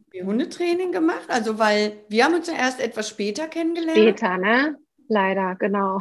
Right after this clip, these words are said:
Speaker 2: <laughs> Ja, also wir haben, jetzt muss ich mal gerade überlegen, ich glaube, Lou war vier Wochen bei uns,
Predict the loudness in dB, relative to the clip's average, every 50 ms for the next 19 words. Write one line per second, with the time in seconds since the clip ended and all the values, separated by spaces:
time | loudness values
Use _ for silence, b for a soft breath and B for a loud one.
0 | 2 4 4 4 6 4 0 0 -2 -8 -10 -8 -8 -8 -6 -6 2 4 6 8
1 | 8 6 4 4 2 2 4 6 6 6 8 8 6 6 4 4 6 6 8 8
2 | 6 6 4 2 -2 -6 _ _ _ _ -10 -8 -6 -6 -6 -6 -8 _ -8 -8
3 | -8 -6 -4 -2 0 0 2 0 0 0 -2 -2 -2 -2 0 0 0 0 -2 -4
4 | _ 2 2 4 4 4 2 2 2 2 2 2 0 0 -2 0 0 -2 -4 -4
5 | -2 -2 0 0 0 -2 -4 -2 0 0 2 2 2 2 2 2 4 6 6